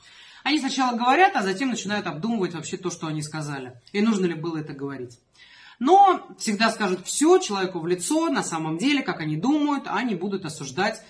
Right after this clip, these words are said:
а, его за спиной, да, то есть, э, за сплетнями их, а, поймать сложно.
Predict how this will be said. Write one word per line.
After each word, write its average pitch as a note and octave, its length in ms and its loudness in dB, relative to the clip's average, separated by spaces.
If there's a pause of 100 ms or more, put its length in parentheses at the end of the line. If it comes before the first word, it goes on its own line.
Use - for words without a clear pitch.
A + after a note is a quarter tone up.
(200)
а, C#3+ 280 -2
его E3+ 360 -2
за D3 380 -2
спиной, D3+ 520 -6
да, D3 260 -8
то G3 120 -14
есть, A#2 240 -14
э, B2+ 160 -12
за C3 100 -8
сплетнями E3 480 -4
их, D3+ 260 -8 (400)
а, C3 220 -12
поймать D#3+ 400 -4
сложно. B2+ 420 -10